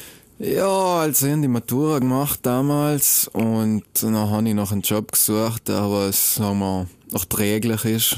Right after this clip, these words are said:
für meine Verhältnisse und so Sport, Wellnessbereich hat mir allem schon eher zugesagt. Vermutlich würde ich da auch noch arbeiten als Coach oder so in der Richtung im Gesundheitsbereich.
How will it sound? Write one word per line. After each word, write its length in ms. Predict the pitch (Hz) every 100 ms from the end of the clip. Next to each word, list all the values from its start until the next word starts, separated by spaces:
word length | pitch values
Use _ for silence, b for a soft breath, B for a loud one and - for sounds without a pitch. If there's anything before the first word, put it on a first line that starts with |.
| 101
für 240 | 101 110 101
meine 340 | 98 101 107
Verhältnisse 920 | - 101 98 101 110 104 98 104 104
und 160 | 98 92
so 540 | - 95 98 95 98 98
Sport, 640 | - 101 98 101 101 101 - - -
Wellnessbereich 1040 | 101 95 98 101 98 - 95 90 90 95 -
hat 160 | 87
mir 100 | 95
allem 260 | 90 92 98
schon 360 | - 98 95 - B B B B
eher 240 | - 135 127
zugesagt. 720 | - 131 131 - 123 123 - 117
Vermutlich 540 | - 107 113 107 117 101 - - -
würde 520 | 107 98 113 117 110
ich 60 | 101
da 260 | 101 101
auch 40 | 98
noch 160 | 95
arbeiten 800 | 90 101 98 95 95 - 95 98 -
als 340 | - 92 - -
Coach 480 | 98 98 98 - 92
oder 240 | 90 87
so 220 | - 95
in 120 | 95
der 180 | 90 92
Richtung 460 | 92 92 - 92 90
im 160 | 90
Gesundheitsbereich. 1040 | 92 - 101 101 92 92 - 90 87 98